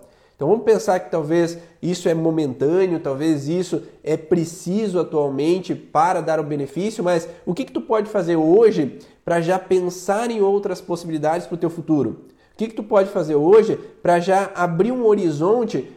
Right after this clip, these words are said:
pra onde você quer seguir dali pra frente? Porque a partir do momento que o paciente ele vê algo à frente, ele vê outras oportunidades pra frente, ou ele começa a dar um passo a passo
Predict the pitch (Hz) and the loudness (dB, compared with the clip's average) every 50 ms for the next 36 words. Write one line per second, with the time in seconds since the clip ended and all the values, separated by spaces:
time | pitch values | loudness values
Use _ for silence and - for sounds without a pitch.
0 | - _ - 170 175 180 185 185 185 180 175 170 175 - 185 214 262 285 277 254 | -20 _ -4 -2 0 0 0 0 -2 -4 -6 -6 -2 0 2 2 2 2 0 -2
1 | 240 226 214 214 196 175 - 220 202 208 202 - 208 175 151 170 202 220 214 - | -2 -2 -2 -2 -6 -6 -4 -4 -4 -4 -6 -8 -8 -6 -4 -2 -2 -2 -4 -8
2 | - - _ _ _ - - 165 165 165 165 180 165 165 - 170 156 139 123 - | -16 -20 _ _ _ -2 0 0 2 2 2 0 0 0 0 0 0 0 -2 -4
3 | - 107 - - _ _ _ - 175 - 214 208 220 208 202 247 262 285 285 240 | -8 -12 -14 -18 _ _ _ -10 -2 0 0 0 0 -2 -2 -2 -4 0 2 2
4 | 214 196 180 165 151 151 175 123 - - 156 165 - 160 156 - - 160 151 147 | 4 6 4 4 4 2 -2 -4 -6 -10 -8 -4 -4 -4 -4 -2 -2 -2 -2 -2
5 | 151 160 151 143 131 131 143 160 160 143 - - - - _ _ _ - 147 160 | -4 -4 -4 -4 -4 0 2 2 2 2 -2 -8 -16 -20 _ _ _ -4 -2 2
6 | 185 208 208 190 170 151 151 135 135 - - 151 139 139 127 120 - - 101 101 | 4 6 6 6 4 4 0 0 0 -2 -2 -2 -2 0 -2 -4 -6 -8 -10 -12
7 | - _ _ _ _ - 131 143 156 156 147 147 170 190 196 - - - - 175 | -14 _ _ _ _ -4 -2 0 2 2 4 4 4 4 4 2 -6 -6 0 2
8 | 196 240 285 269 240 - 175 156 147 147 156 147 151 147 143 151 143 135 135 143 | 4 4 4 0 -2 -2 -2 -2 -2 -2 -2 -2 -2 -4 -4 -4 -6 -4 -2 -2
9 | 139 135 - 143 135 127 - 139 127 120 113 - 107 - - _ - 175 208 233 | -2 -2 -4 -6 -6 -2 -2 0 0 0 -4 -6 -12 -18 -10 _ 2 2 2 2
10 | 208 - 226 214 208 202 202 208 247 311 311 - - - 151 135 123 120 - - | 2 2 2 2 4 2 0 0 -2 -2 -6 -4 -2 0 0 0 0 -4 -8 -14
11 | - - 170 165 165 190 185 175 - - 175 170 180 185 - - - 170 - - | -8 -4 -2 0 0 0 -2 -4 -4 -4 -2 -2 -2 -4 -8 -10 -10 -10 -4 2
12 | 160 151 147 139 143 - 120 | 4 4 4 4 0 -4 -8